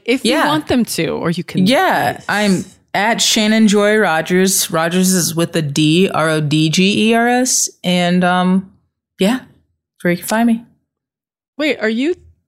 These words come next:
Speaker 1: did you start a mattress company in New England? <laughs>
Speaker 2: Um, yes, I did, actually.
Speaker 1: <laughs> Okay.
Speaker 2: That's why I had
Speaker 1: All
Speaker 2: to
Speaker 1: right.
Speaker 2: plug it on the podcast.
Speaker 1: <laughs> Okay, yeah,
Speaker 2: <laughs>
Speaker 1: really
Speaker 2: I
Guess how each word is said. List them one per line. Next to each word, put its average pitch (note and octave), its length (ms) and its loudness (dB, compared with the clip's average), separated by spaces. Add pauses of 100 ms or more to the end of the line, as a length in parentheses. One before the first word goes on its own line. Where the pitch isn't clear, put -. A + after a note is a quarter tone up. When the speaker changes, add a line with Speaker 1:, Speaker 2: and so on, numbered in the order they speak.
(320)
Speaker 1:
did G#3 360 -6
you D4 520 -4
start C4 320 -4
a C4+ 60 -2
mattress G#3 360 -4
company G4 440 0
in D#4+ 200 0
New A#3 140 0
England? F4 640 -4
<laughs> - 20 -20 (320)
Speaker 2:
Um, G3+ 280 0
yes, F3+ 240 0
I F3 80 -2
did, D3+ 340 -2
actually. D#3 480 0
Speaker 1:
<laughs> D#3 40 0
Okay. D#3 120 -2
Speaker 2:
That's F3+ 220 -2
why F#3+ 100 0
I - 40 0
had F3 100 -2
Speaker 1:
All A3 60 0
Speaker 2:
to C#4+ 60 0
Speaker 1:
right. F4 160 0
Speaker 2:
plug F3 200 0
it E3+ 80 0
on E3 180 0
the D#3 300 0
podcast. C#3 680 -2 (180)
Speaker 1:
<laughs> - 40 -12 (680)
Okay, B3+ 300 0
yeah, G3 680 0
Speaker 2:
<laughs> - 0 -
Speaker 1:
really - 180 -2
Speaker 2:
I - 100 4